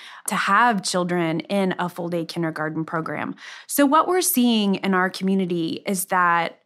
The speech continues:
school districts are reaching outside of their building. They're partnering with people like they've never partnered before. They're looking at people within their community that can help supplement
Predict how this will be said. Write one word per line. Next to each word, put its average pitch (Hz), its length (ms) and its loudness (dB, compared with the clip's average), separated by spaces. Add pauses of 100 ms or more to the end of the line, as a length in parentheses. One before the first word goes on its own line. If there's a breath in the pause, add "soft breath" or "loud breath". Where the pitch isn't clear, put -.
school - 300 0
districts 214 680 0 (100)
are 190 400 0
reaching 254 360 2
outside 202 420 2
of 175 120 -2
their 165 160 -2
building. 180 540 -2 (380 loud breath)
They're 233 100 0
partnering 254 640 2
with 202 160 -2
people 185 400 0
like 175 220 -2
they've 175 200 -2
never 185 340 0
partnered 175 460 -4
before. 165 640 -4 (360 loud breath)
They're 262 140 4
looking 320 400 4
at 262 440 0
people 247 300 0
within 208 300 2
their 190 140 2
community 190 840 -2
that 185 300 -2
can 202 180 -2
help 247 320 -2
supplement 196 760 0